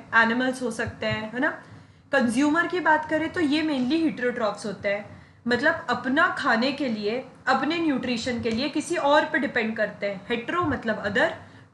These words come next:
troph मतलब nutrition, तो अपने nutrition के लिए किसी और पे डिपेंड करते हैं। एक होते हैं macro, एक होते हैं माइक्रो। जो बड़े हैं size में, naked आइज से विजिबल है बेटा, वो consumer होते हैं मैक्रो consumer।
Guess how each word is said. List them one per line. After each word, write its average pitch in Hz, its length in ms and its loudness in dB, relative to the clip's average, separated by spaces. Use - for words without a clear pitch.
troph 311 380 4
मतलब 226 300 -4
nutrition, 320 600 -4
तो 311 40 4
अपने 277 440 2
nutrition 240 580 -2
के 214 120 -4
लिए 269 140 -2
किसी 311 260 -4
और 277 280 6
पे 254 60 0
डिपेंड 202 360 -2
करते 196 300 -4
हैं। 190 140 -10
एक 311 240 2
होते 320 280 0
हैं 330 180 2
macro, 269 500 2
एक 285 180 0
होते 277 240 2
हैं 320 100 2
माइक्रो। 220 460 -2
जो 190 200 -4
बड़े 262 300 4
हैं 320 200 0
size 254 400 0
में, 240 240 -2
naked 233 360 -2
आइज 226 180 2
से 226 200 -4
विजिबल 220 400 0
है 311 140 -2
बेटा, 269 300 0
वो 311 200 0
consumer 247 520 2
होते 226 260 -2
हैं 277 140 -2
मैक्रो 247 400 2
consumer। 180 640 -6